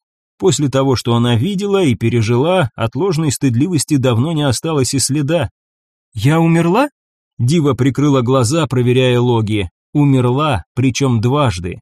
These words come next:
вот только детали расплывались. «Что именно случилось?»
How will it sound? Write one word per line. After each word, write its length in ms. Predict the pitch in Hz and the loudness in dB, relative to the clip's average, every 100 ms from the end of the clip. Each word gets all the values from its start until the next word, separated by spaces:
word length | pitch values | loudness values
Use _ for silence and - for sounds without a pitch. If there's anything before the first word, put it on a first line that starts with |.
| _ | _
вот 160 | 143 175 | -8 -4
только 300 | 196 175 165 | -2 -2 -2
детали 500 | 147 165 - 180 107 | -2 -4 -2 -2 -2
расплывались. 800 | 101 101 - 117 107 90 - - _ _ _ | -4 -6 -2 0 0 -2 -6 -10 _ _ _
«Что 420 | - - - 294 | -14 -14 -6 0
именно 480 | 294 254 147 135 135 | 2 4 4 4 2
случилось?» 840 | 120 139 139 - 139 117 117 - | 0 0 0 0 0 0 0 -2